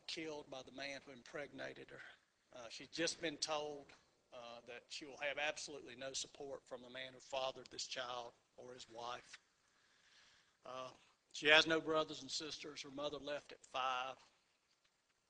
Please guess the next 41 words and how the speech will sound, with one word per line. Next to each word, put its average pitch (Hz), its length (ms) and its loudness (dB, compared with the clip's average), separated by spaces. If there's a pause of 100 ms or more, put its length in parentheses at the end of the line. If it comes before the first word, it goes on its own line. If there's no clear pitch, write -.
(340)
And 151 300 8 (340)
it, 196 140 8
it 220 160 12
was 214 120 6
interesting 233 380 12
as 165 140 6
I 165 60 10
was 160 160 2
doing 170 260 2
the 143 80 -2
drafts 160 460 6
of - 100 -8
this 139 180 -2
book, 170 340 -4
because 147 440 -4
Rachel 165 420 -2
was 135 160 -8
a 131 80 -10 (800)
pretty 233 200 -6
minor 165 320 4
character 151 520 -4
in 123 80 -12
the 123 80 -12
book, 139 340 -10 (160)
uh, 127 80 -8
at, 123 420 -8
at - 60 -14
the 131 60 -12
beginning. 139 420 2 (100)
I 127 60 -8
mean, 131 140 -12
Serena 160 400 0
dominates 143 720 4
the - 100 -12
book. 127 340 -12 (140)
And, - 140 -16 (220)
uh, 135 200 -8 (1200)
but, 165 260 2 (960)
and 151 140 -2
I 151 60 2
think 185 280 -2